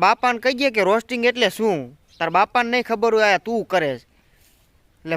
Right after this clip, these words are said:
ભણવાનું કર્યા, ભણવાની જિંદગી છે ને તારી જિંદગી હજી બાકી છે. અને અમે જો આમ હું તાર બાપ ત્રણ વાર નપાસ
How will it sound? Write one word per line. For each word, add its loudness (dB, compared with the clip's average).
ભણવાનું 0
કર્યા, 2
ભણવાની -2
જિંદગી -6
છે 0
ને -2
તારી 0
જિંદગી -2
હજી -6
બાકી 0
છે. -6
અને -2
અમે -4
જો -2
આમ -2
હું -4
તાર 4
બાપ -4
ત્રણ 0
વાર 0
નપાસ 0